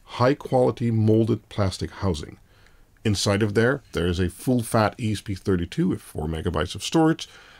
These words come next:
that runs the show with plenty of power to drive lots of L E Ds. It accepts U S B C in, just like your phone, up to five volt, three amps,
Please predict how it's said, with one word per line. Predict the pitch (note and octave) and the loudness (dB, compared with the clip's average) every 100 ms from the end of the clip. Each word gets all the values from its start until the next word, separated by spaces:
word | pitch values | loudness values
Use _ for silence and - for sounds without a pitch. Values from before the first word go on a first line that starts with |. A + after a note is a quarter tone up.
| - | 0
that | D#3 E3+ | 2 2
runs | B2+ A2+ A#2 | 4 4 4
the | C3 | 0
show | - G#3 C#3+ | 0 2 4
with | A2 - _ _ | 2 -4 _ _
plenty | - C#3 D#3 C#3 | -2 2 2 0
of | A2+ | -6
power | - G#2 G2 | 0 2 2
to | F2+ | -2
drive | F2+ F2+ F2+ - _ - | 0 0 0 -4 _ -2
lots | G2 G#2+ A2 - | 2 2 2 -2
of | E2+ | -4
L | D#2 | -4
E | B1+ | -6
Ds. | - - - _ - - - _ - | -10 -16 -20 _ -20 -20 -20 _ -4
It | |
accepts | A#2 - D3+ - - - | -2 2 0 0 -14 -12
U | E2 A2 G#3 | 0 4 4
S | D3+ | 2
B | C#3 | 0
C | A2 - F#3 E3+ - | 0 0 0 0 0
in, | A#2+ G#2 F3+ - _ _ _ - | 0 2 0 -6 _ _ _ -4
just | F#2+ - | -2 0
like | F#2+ F2 | -2 -2
your | - | -8
phone, | - E3+ A2+ A2 - - - - | -2 2 2 0 -8 -20 -20 -6
up | B2 - | -6 -4
to | F#2 | -8
five | - C3 D#3 C3 | -2 2 2 4
volt, | C3 A#2+ _ _ - | 2 2 _ _ -2
three | A#2 A2 | 2 2
amps, | C#2 - - | 0 -8 -18